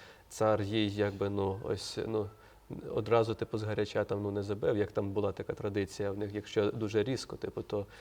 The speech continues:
і, то значить, типу, ця людина буде мертва. От. А там була саме підготовка. Що стосується саме, е, посоромлення, це, я думаю, що це не тільки просто, що ти не кажеш, а це коли тобі просто от реально соромно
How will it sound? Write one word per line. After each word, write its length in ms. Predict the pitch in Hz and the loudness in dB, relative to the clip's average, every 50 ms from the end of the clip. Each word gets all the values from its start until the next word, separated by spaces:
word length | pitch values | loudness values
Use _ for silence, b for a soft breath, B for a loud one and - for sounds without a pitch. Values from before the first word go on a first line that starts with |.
| B B B | B B B
і, 320 | - 107 101 98 98 98 | 0 2 4 4 4 2
то 180 | 92 - - 101 | 2 0 -2 0
значить, 300 | 98 107 101 - 104 - | 2 0 0 0 -2 -4
типу, 280 | - 98 - 104 101 | -4 -4 -2 -2 -4
ця 180 | 95 - - 104 | -2 -2 -4 -4
людина 260 | 101 101 101 98 101 | -4 -2 -4 -4 -4
буде 260 | 95 95 107 104 104 | -4 -4 -2 -2 -2
мертва. 420 | 101 98 95 95 95 - 113 117 117 - B B B B B B B B | 0 0 -2 -2 -4 -6 -10 -14 -14 -14 B B B B B B B B
От. 300 | B 110 101 95 92 - B B B B B B | B 4 4 4 2 -2 B B B B B B
А 420 | - - 113 113 113 110 110 107 107 - | 2 6 8 8 10 10 10 8 6 4
там 260 | - 139 160 170 165 | 4 2 4 4 2
була 340 | 143 - - 127 120 131 139 | 0 0 0 2 4 4 2
саме 260 | 135 - 135 127 120 | 2 2 0 0 0
підготовка. 760 | 117 - 117 110 110 127 120 - 123 104 92 90 - 98 98 | 0 -2 -2 -2 0 2 6 8 8 8 6 4 0 -2 -2
Що 200 | 90 - - 127 | -2 -2 -4 -4
стосується 560 | - - 127 117 - - 139 135 127 - 131 | -4 -4 -6 -4 0 2 2 2 2 0 -2
саме, 500 | 117 - - 127 123 120 117 117 117 113 - - - | -4 -2 0 0 2 4 4 4 4 4 0 0 4
е, 260 | 123 113 113 113 110 | 6 8 8 8 8
посоромлення, 920 | 110 - 120 110 - - 120 117 147 175 185 151 107 98 95 98 101 98 90 | 8 6 4 4 6 6 6 8 8 6 6 6 4 2 2 2 0 0 -2
це, 480 | - - - 120 123 120 113 104 101 | -2 0 2 4 6 6 6 6 6
я 200 | 101 107 113 110 | 6 4 4 2
думаю, 380 | 101 104 107 117 113 110 107 104 | 2 0 0 0 2 2 0 0
що 120 | 104 - | -2 -4
це 140 | - - 113 | -2 -2 0
не 100 | 107 107 | 0 0
тільки 280 | 104 - 165 - - 107 | 0 0 -2 0 0 2
просто, 340 | - - 113 110 - - | 4 4 4 4 2 0
що 120 | 104 - 107 | -2 -2 -2
ти 260 | - - 110 104 101 | 0 4 4 4 4
не 240 | 101 98 101 113 110 | 4 4 4 4 4
кажеш, 600 | 113 - 120 101 95 95 95 98 95 - - - B B B B B B | 6 6 4 4 4 2 -2 -4 -4 -4 -8 -12 B B B B B B
а 80 | B - | B -2
це 180 | - - 131 | 2 4 4
коли 220 | 123 - 123 123 131 | 4 4 4 4 4
тобі 240 | 127 131 113 127 123 | 2 2 2 2 2
просто 480 | 123 - 143 156 147 - - 160 160 | 4 6 6 6 6 4 2 4 4
от 100 | - 113 | 6 6
реально 400 | 123 113 117 117 117 107 104 104 | 6 6 6 6 6 4 2 0
соромно 640 | - - - 113 123 143 147 151 139 123 110 110 104 | 0 0 2 4 4 6 6 4 4 2 2 2 2